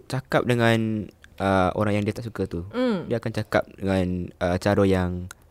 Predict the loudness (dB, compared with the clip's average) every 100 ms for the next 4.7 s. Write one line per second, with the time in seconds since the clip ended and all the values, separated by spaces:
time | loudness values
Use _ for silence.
0 | _ _ -4 0 2 2 2 2 0 0
1 | -2 -4 _ -4 0 2 6 4 2 -8
2 | -20 -20 -10 -8 -2 2 2 0 _ _
3 | -4 2 4 4 2 -2 -6 -10 -16 _
4 | -6 -4 -2 -2 -2 -2